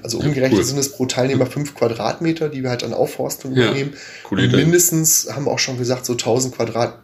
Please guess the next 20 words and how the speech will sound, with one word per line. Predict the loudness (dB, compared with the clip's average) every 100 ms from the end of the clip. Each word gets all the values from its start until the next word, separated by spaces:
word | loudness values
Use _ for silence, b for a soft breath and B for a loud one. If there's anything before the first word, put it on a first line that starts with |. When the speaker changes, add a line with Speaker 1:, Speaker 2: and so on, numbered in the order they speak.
| -14
Speaker 1:
jetzt | -14 -12
müssen | -6
wir | -4
liegen, | -4 -4
tau-, | -6 -4
äh, | -4
tausend | -2 2 2 0
Quadratmeter, | -4 -4 -2 -2 -4 -6
die | -6
wir | -4
insgesamt | -2 -2 -2 0 0 -2 B B
Speaker 2:
Mhm. | -4 -2
Speaker 1:
auf | 0 0
alle | 0 0
Fälle | 0 0
mit | -2 -4
aufforsten | -6 -6 -8 -6
werden. | -6 -2
Weil |
ich, | -2